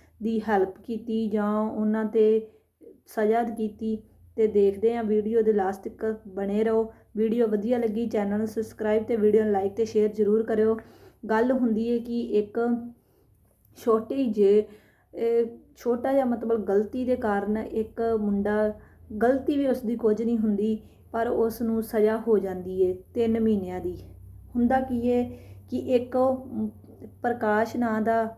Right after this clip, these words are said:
ਮੁੰਡਾ ਹੁੰਦਾ ਹੈ, ਠੀਕ ਹੈ, ਪਰ ਕ-, ਉਹ ਥੋੜ੍ਹਾ ਜਿਹਾ ਚਾਹ ਲਈ ਰੇਹੜੀਆਂ ਵਗੈਰਾ ਤੇ ਭਾਂਡੇ ਧੋਣ ਦਾ ਕੰਮ ਕਰਦਾ ਹੈ। ਉਸ ਦੇ ਮਾਂ ਪਿਓ ਹੁੰਦੇ ਨੇ ਤੇ ਇੱਕ ਉਹ ਪ੍ਰਕਾਸ਼ ਖੁਦ ਹੁੰਦਾ ਹੈ। ਉਹ ਕੰਮ ਕਰਦਾ ਹੈ ਤੇ ਉਸ ਦੇ ਗੱਲੇ ਵਿੱਚੋਂ ਜ-, ਜਿਸ,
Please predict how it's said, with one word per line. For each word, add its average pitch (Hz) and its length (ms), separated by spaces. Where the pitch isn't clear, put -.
ਮੁੰਡਾ 202 320
ਹੁੰਦਾ 202 320
ਹੈ, 175 140
ਠੀਕ 208 160
ਹੈ, 214 100
ਪਰ 240 140
ਕ-, 240 220
ਉਹ 247 240
ਥੋੜ੍ਹਾ 226 360
ਜਿਹਾ 240 120
ਚਾਹ 220 380
ਲਈ 233 260
ਰੇਹੜੀਆਂ 226 400
ਵਗੈਰਾ 214 340
ਤੇ 208 80
ਭਾਂਡੇ 214 460
ਧੋਣ 226 280
ਦਾ 208 120
ਕੰਮ 196 320
ਕਰਦਾ 180 320
ਹੈ। 185 180
ਉਸ 240 180
ਦੇ 262 140
ਮਾਂ 214 260
ਪਿਓ 226 160
ਹੁੰਦੇ 226 320
ਨੇ 226 100
ਤੇ 220 100
ਇੱਕ 220 260
ਉਹ 226 80
ਪ੍ਰਕਾਸ਼ 196 560
ਖੁਦ 196 280
ਹੁੰਦਾ 185 360
ਹੈ। 165 140
ਉਹ 247 100
ਕੰਮ 247 300
ਕਰਦਾ 240 400
ਹੈ 240 60
ਤੇ 240 160
ਉਸ 226 240
ਦੇ 226 160
ਗੱਲੇ 214 320
ਵਿੱਚੋਂ 214 300
ਜ-, 208 240
ਜਿਸ, 226 420